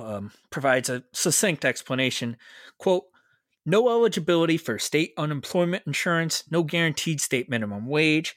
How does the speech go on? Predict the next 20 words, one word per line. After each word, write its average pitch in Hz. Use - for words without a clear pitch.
stripped -
down 175
worker 160
protections, 147
no 196
overtime 165
pay, 139
no 156
sick -
leave, 196
no 180
workplace 202
discrimination 156
protection, 143
and 147
no 175
right 156
to -
collectively 127
bargain." 123